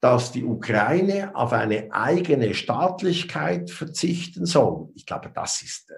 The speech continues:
völlig irreal. Die Ukraine ist ein Staat. Die Frage ist jetzt, innerhalb welcher Grenzen? Weil eben der Osten, wo jetzt die Schwergewichte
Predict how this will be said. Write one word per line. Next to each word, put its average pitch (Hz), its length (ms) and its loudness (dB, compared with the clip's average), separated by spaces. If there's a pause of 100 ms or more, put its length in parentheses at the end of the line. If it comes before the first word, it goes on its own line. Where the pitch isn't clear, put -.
(100)
völlig 95 500 -6
irreal. 113 720 -4 (560)
Die 92 420 -10
Ukraine 87 540 -4
ist 120 400 -2
ein 151 220 -8
Staat. - 720 -6 (1000)
Die 107 80 -4
Frage 117 480 4
ist 110 160 0
jetzt, - 420 -2 (600)
innerhalb 120 800 4
welcher 98 420 0
Grenzen? - 920 -8 (640)
Weil 123 340 4
eben 120 360 2
der 95 280 0
Osten, - 800 6
wo 110 200 4
jetzt 131 480 4
die 113 120 0
Schwergewichte 120 1120 2